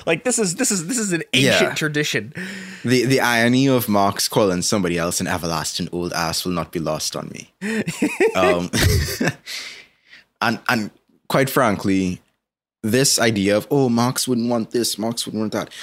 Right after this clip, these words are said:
Speaker 2: that really comes from that sort of messiahification of Marx. I just coined that term. You know, you can send me my flowers in the mail. Because essentially, what people are doing is treating Marx and Marx's ideas and Marxism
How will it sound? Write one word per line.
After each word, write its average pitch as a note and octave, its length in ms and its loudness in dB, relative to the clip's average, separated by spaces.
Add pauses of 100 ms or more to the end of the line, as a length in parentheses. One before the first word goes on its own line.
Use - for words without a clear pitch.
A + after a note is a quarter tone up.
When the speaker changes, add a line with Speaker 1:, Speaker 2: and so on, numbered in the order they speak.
Speaker 2:
that C3 140 2
really A#2 160 2
comes A2+ 280 0
from G2+ 240 0
that F2+ 200 0
sort G2+ 180 0
of F#2+ 480 -2 (380)
messiahification F#2 1120 0
of F2+ 180 -4
Marx. - 720 -4 (360)
I - 60 -6
just - 180 -6
coined E2+ 240 -4
that D2+ 140 -6
term. G2 420 -4 (100)
You D2 60 -10
know, C2 80 -12
you - 60 -16
can - 100 -16
send F2 220 -4
me D#2+ 40 -4
my E2 120 -4
flowers D2+ 360 -4
in D#2+ 60 -6
the D#2+ 60 -6
mail. F#2+ 280 -4 (500)
Because B2 420 0
essentially, B2 840 2 (200)
what G2+ 180 0
people G2+ 260 0
are F#2 60 2
doing F2 320 -2
is F2 260 -2
treating G2 640 0
Marx E2+ 680 -2
and E2 180 -2
Marx's D#2 300 -4
ideas E2 520 -4
and D#2 120 -8
Marxism E2+ 760 -4